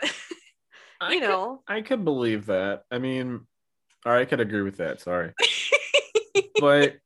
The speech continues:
Speaker 2: <laughs> the problem with that is, like, some people say, like, "Well, what's the harm if I'm not hurting anyone and it makes me feel good and it makes me a good person?" And I guess on one level, sure, I mean, that's true.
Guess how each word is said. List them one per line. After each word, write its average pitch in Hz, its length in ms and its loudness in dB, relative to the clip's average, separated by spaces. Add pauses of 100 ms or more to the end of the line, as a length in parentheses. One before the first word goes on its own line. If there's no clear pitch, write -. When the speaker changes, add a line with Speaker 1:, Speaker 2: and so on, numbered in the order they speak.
(100)
Speaker 2:
<laughs> - 160 -20 (360)
the 160 260 0
problem 190 320 2
with 151 160 -2
that 131 380 2
is, 113 300 -4 (1900)
like, 151 100 0
some 220 160 0
people 247 160 -2
say, 185 140 0
like, 156 180 2
"Well, 143 140 0
what's 143 220 0
the 123 140 2
harm 104 640 0 (720)
if 113 140 -6
I'm 117 100 0
not 117 200 -2
hurting 113 260 -2
anyone 98 600 -4
and 98 120 -6
it 98 160 -8
makes 101 240 -8
me 107 80 -8
feel 104 220 -6
good 90 400 -6 (340)
and 107 120 -6
it 95 80 -6
makes 101 200 -6
me 101 80 -10
a 90 40 -8
good 87 160 -8
person?" 87 500 -10 (1300)
And 127 120 0
I 139 60 0
guess 160 240 0
on 120 160 -2
one 123 160 -2
level, 101 340 -2
sure, 110 320 -2
I 101 40 2
mean, 98 180 -6
that's 95 260 -6
true. 101 560 -8